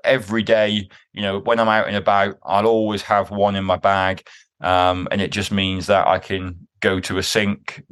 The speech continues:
can go into the toilets, fill up the water, fill it up from a puddle if I want to, but I've, I haven't yet had to resort to, to filling it up from a puddle. But, um, you know, I do use that one all the time and it's always with me. Um,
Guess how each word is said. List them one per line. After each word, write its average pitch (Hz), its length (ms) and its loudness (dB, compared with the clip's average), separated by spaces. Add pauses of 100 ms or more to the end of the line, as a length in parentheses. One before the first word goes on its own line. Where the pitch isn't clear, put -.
can 98 160 -8
go 98 160 2
into 90 200 -4
the 87 80 -6
toilets, 98 540 0
fill 110 220 2
up - 120 0
the 98 80 -6
water, 101 500 0
fill 110 200 2
it 104 60 4
up 85 160 2
from 101 100 -6
a 98 60 0
puddle 101 340 -2
if 95 120 -2
I 98 40 2
want 101 300 0
to, 101 180 -2
but - 260 0 (240)
I've, - 180 0 (140)
I 87 100 2
haven't 92 360 -4
yet 95 260 0
had 98 200 -2
to 98 120 -6
resort 90 480 0
to, 87 360 -2
to - 120 -10
filling 87 340 -2
it - 100 0
up - 180 0
from 87 140 -8
a 82 60 -6
puddle. 82 380 -4 (480)
But, 95 220 2
um, 90 460 0 (160)
you 101 100 -2
know, 90 160 4
I 92 80 4
do 107 160 0
use 98 540 0
that 98 240 2
one 85 260 0 (100)
all 95 320 2
the 90 80 -4
time 87 420 2
and 87 80 -4
it's 87 160 -8
always 87 380 0
with 90 220 -4
me. 87 220 -6 (420)
Um, 87 580 0